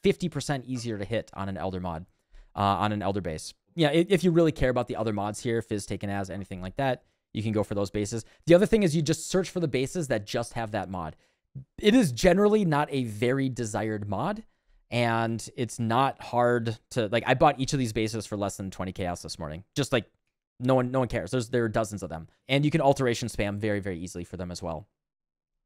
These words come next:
And then all you gotta do, all you gotta do, you just use this magical little Awakener's Orb right here. And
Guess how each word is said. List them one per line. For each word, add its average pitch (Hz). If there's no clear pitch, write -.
And 135
then 147
all 135
you 202
gotta 208
do, 190
all 139
you 185
gotta 185
do, 185
you 131
just 127
use 120
this 117
magical 151
little 131
Awakener's 123
Orb 120
right 107
here. 190
And 117